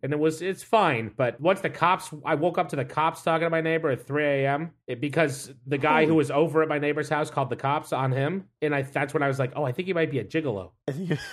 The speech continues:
Speaker 2: <laughs> was it David Lee Roth? You don't get that joke.
Speaker 1: I don't. <laughs>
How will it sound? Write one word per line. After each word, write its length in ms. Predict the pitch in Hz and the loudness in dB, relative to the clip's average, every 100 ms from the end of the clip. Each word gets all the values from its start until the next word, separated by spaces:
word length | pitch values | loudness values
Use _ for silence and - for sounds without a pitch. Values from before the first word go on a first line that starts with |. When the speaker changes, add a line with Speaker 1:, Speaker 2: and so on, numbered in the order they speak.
| - | -16
Speaker 2:
<laughs> 240 | - - | -20 -2
was 180 | 147 139 | 2 2
it 60 | 123 | 4
David 260 | 143 131 | 4 4
Lee 120 | 131 | 4
Roth? 340 | 131 131 165 - _ | 6 8 6 2 _
You 100 | 110 | 2
don't 140 | 104 98 | 4 4
get 140 | 92 | 2
that 140 | 90 | 2
joke. 300 | 87 95 90 - _ - - - | 2 0 0 -6 _ -20 -20 -14
Speaker 1:
I 120 | 139 135 | -10 -8
don't. 280 | 131 107 - _ - | -8 -10 -14 _ -2
<laughs> 100 | - | -2